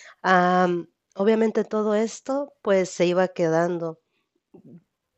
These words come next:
¿Por qué lo buscábamos? Porque en realidad yo creo que muy dentro de nosotros queríamos, am, no sé, que alguien nos explicara, que alguien nos ayudara, que alguien nos guiara,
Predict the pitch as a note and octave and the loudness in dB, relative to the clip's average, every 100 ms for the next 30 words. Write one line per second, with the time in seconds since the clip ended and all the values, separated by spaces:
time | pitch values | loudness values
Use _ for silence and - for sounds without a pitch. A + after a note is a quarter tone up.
0 | _ F3+ - G3 F3 A3+ A#3 A3 A3 - | _ -20 -6 -6 -6 -4 -2 -2 -6 -4
1 | G#3 A3+ A#3 A#3+ A#3+ - F#3+ - F#3+ F3+ | -2 -2 -2 -4 -6 -8 -10 -4 -2 -2
2 | - - G3 F#3 F#3 F#3+ G3+ A3+ A3+ A#3 | -6 -6 -2 0 0 -2 0 0 0 -2
3 | A3+ A3+ G#3 G#3 G#3+ G#3 G#3 A3 G3 G3 | -4 -4 -8 -4 -2 -4 -6 -6 -6 -6
4 | F#3+ - G3+ A3+ A3 A3 - _ _ _ | -8 -10 -8 -6 -6 -6 -10 _ _ _
5 | _ - G3+ F#3 G3+ A3 G3 F#3+ F#3 - | _ -4 -2 -2 -2 -2 -4 -6 -8 -6
6 | F3+ F3+ F3 _ _ _ _ _ _ _ | -4 -4 -6 _ _ _ _ _ _ _
7 | _ _ _ _ _ - G3+ A3 - - | _ _ _ _ _ -14 -10 -8 -8 -8
8 | C4+ G#3+ E3+ _ - F#3 - F3 A3+ A#3 | -4 -4 -6 _ -10 -10 -6 -6 -4 -4
9 | A#3+ A3 G#3+ - F#3 - F3 F#3 - G#3 | -4 -6 -8 -8 -10 -10 -12 -10 -6 -4
10 | G#3+ G#3+ G#3 G3+ G#3 A#3+ B3 - F#3 E3 | -2 -4 -2 -2 0 2 2 0 -4 -4
11 | F3 E3 G3 G#3 G3+ F#3 G3 A3 A#3 G#3+ | -4 -2 0 -2 -2 -4 0 -2 -2 -4
12 | D#3+ E3+ - E3+ F3 G3 A3 | -6 -12 -6 -4 -2 -2 -2